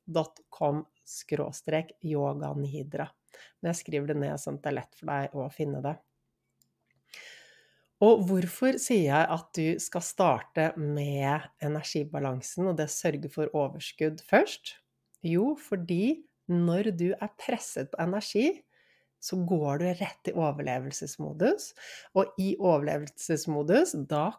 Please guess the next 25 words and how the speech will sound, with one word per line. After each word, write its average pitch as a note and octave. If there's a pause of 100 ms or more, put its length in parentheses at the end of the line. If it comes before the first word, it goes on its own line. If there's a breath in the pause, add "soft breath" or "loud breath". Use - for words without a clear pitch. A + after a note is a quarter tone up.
(100)
kommer C#3+
denne C#3+
irritasjonen C#3+
frem, A3 (880 loud breath)
og G3
da G3+
kommer E3+
de E3
gamle D3+
mønstrene C#3
dine C#3+
frem. C#3 (280)
Fordi F#3+
når G3+
vi G#3+
går F3+
inn E3+
i -
stress, - (100)
så F#3
har D#3+
ikke E3+
vi G3+
tilgang D#3+ (100)
til F#3